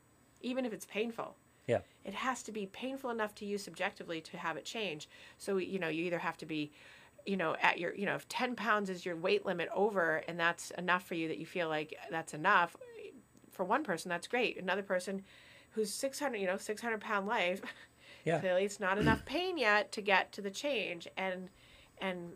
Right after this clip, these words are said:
Speaker 1: you know, people are like, "Oh, it's because they're lazy or they're unmotivated," or, no, it's just people haven't gotten to their,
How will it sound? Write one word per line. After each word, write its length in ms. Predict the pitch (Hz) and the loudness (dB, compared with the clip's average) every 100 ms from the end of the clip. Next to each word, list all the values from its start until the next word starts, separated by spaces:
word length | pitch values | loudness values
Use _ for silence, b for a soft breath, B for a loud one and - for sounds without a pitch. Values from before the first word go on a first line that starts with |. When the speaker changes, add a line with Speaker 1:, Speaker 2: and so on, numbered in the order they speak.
| - | -8
Speaker 1:
you 80 | 202 | -2
know, 140 | 175 | -2
people 280 | 165 208 196 | 0 -2 0
are 80 | 170 | -2
like, 180 | 165 160 180 | -2 -4 -2
"Oh, 200 | 226 220 | 2 2
it's 100 | 196 | 0
because 240 | 196 202 | -2 -4
they're 160 | 190 165 | -2 -2
lazy 520 | 190 226 220 202 202 | 2 2 2 -2 -2
or 80 | 165 | -2
they're 200 | 165 170 | -4 -2
unmotivated," 800 | 180 190 190 190 185 180 175 170 | -2 0 0 0 0 0 0 -2
or, 160 | 160 - 208 | -4 -6 -6
no, 300 | 196 156 185 | -4 -2 -4
it's 160 | 190 | -6
just 240 | 196 190 - _ _ - | -8 -10 -12 _ _ -12
people 280 | 226 208 202 | -8 -4 -2
haven't 340 | 202 196 190 | -2 -2 -2
gotten 200 | 190 185 | -2 -2
to 100 | 180 | -4
their, 300 | 180 170 165 | -4 -2 -4